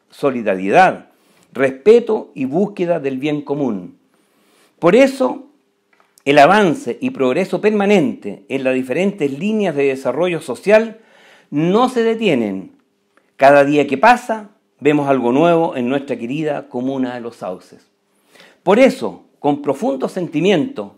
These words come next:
de afecto, de cariño, de amor, quiero dar gracias a Dios y también agradecer a cada uno de ustedes por el esfuerzo, por el compromiso, dedicación, vocación de servicio público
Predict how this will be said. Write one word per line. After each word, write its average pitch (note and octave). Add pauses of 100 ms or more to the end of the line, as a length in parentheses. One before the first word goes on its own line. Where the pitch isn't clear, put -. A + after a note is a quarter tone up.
(380)
de A2
afecto, E3+
de A2+
cariño, C3+
de A#2
amor, A3 (440)
quiero G3+
dar F#3+
gracias G#3+
a G#3+
Dios G#3 (800)
y C#3
también D#3+
agradecer C#3+ (120)
a C#3
cada D3
uno C#3+
de C3
ustedes E3+ (600)
por A3+
el C4+
esfuerzo, A3+ (220)
por A#2+
el A#2+
compromiso, D3
dedicación, C3+ (240)
vocación G#3
de A#3
servicio G#3
público D#3+